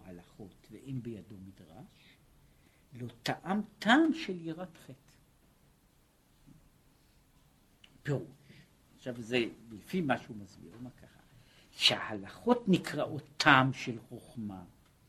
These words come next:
לפי שבהן ועל ידן מושג המהות של חוכמתו יתברך, שנתלבשה בהלכה זו.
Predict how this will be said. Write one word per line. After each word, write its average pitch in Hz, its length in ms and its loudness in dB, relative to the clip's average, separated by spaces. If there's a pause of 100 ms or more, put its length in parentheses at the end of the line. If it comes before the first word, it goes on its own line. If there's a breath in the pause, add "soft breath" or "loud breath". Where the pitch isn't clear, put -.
(520 soft breath)
לפי - 320 0
שבהן 143 840 6
ועל 123 300 2
ידן 95 340 -12 (360)
מושג 175 480 0
המהות 190 640 0 (520 soft breath)
של 147 440 10 (140)
חוכמתו 107 560 -6
יתברך, 95 360 -6 (420)
שנתלבשה 107 840 -4
בהלכה 120 600 -8
זו. 98 220 -18